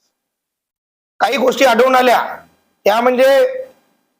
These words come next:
एक तर त्यांनी कोणत्याही प्रकारची परवानगी घेतली नाही. दुसरं म्हणजे, जे आयुष्यमान मंगल कार्यालय आहे, हे समाज कल्याण विभागांतर्गत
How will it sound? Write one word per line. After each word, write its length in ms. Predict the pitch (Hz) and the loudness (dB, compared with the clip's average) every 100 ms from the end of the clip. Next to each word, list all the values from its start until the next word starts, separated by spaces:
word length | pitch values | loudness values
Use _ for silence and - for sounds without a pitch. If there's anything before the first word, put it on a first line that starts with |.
| _ _ _ - | _ _ _ -4
एक 280 | 180 208 - | -2 -2 -4
तर 160 | 254 | -2
त्यांनी 380 | 233 240 254 277 | 0 0 0 -2
कोणत्याही 460 | 262 226 220 262 277 | 0 -2 0 0 0
प्रकारची 440 | 247 233 247 233 | 0 0 0 -2
परवानगी 460 | 233 247 240 262 247 | 0 2 2 0 -2
घेतली 280 | 247 254 254 | -2 -2 0
नाही. 200 | 240 170 - _ _ _ _ _ _ _ _ _ _ _ _ _ _ - | 0 -2 -12 _ _ _ _ _ _ _ _ _ _ _ _ _ _ -4
दुसरं 320 | 190 226 262 | -2 2 2
म्हणजे, 480 | 262 269 269 285 - - - _ _ _ _ _ _ _ _ _ _ _ _ 175 | 0 2 2 0 -4 -12 -18 _ _ _ _ _ _ _ _ _ _ _ _ -2
जे 260 | 226 262 277 | 0 2 0
आयुष्यमान 640 | - 185 226 285 269 269 | 0 0 0 0 2 2
मंगल 320 | 262 247 262 | 2 2 2
कार्यालय 300 | 254 254 262 | 2 2 2
आहे, 520 | 254 247 254 208 - - _ _ _ - 220 | 2 2 2 -2 -6 -16 _ _ _ -6 -2
हे 340 | 262 285 - - - - _ _ - | 0 0 -2 -12 -16 -20 _ _ -16
समाज 420 | - - 220 277 277 | -4 0 0 0 0
कल्याण 440 | 254 269 277 277 - _ _ 214 | 2 2 0 -4 -10 _ _ -4
विभागांतर्गत 840 | 214 262 262 254 262 269 262 | 0 2 2 0 0 0 0